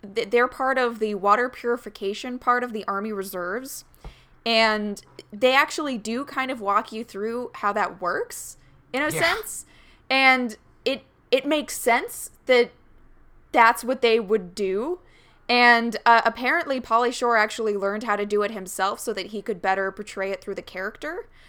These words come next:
Speaker 1: So I do like the bit of realism that's there. I do feel like I learned something from watching this movie. But, um, yeah, when they, when they went to, uh, Chad,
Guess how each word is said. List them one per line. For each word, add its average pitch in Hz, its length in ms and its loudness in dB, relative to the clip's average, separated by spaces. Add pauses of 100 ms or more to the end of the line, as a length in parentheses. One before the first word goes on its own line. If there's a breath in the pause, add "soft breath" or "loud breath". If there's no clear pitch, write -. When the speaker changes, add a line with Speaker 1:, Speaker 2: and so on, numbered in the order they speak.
(180 soft breath)
Speaker 1:
So 294 340 0
I 269 100 4
do 269 380 -6
like 294 260 2 (160)
the 220 140 0
bit 233 220 8
of 240 240 -2
realism 277 600 0
that's 311 200 -2
there. 311 300 2
I 214 100 2
do 226 220 -4
feel 240 220 -2
like 214 180 0
I 190 100 0
learned 185 400 -8
something 311 520 -4 (400 soft breath)
from 302 200 -6
watching 311 380 0
this 320 200 -8
movie. 320 400 -6 (580 soft breath)
But, 247 160 4
um, 208 380 4 (720)
yeah, 277 300 8
when 226 200 4
they, 359 340 0
when 254 180 -2
they 330 200 0
went 359 200 -4
to, 240 640 -4
uh, 190 340 4
Chad, 220 720 2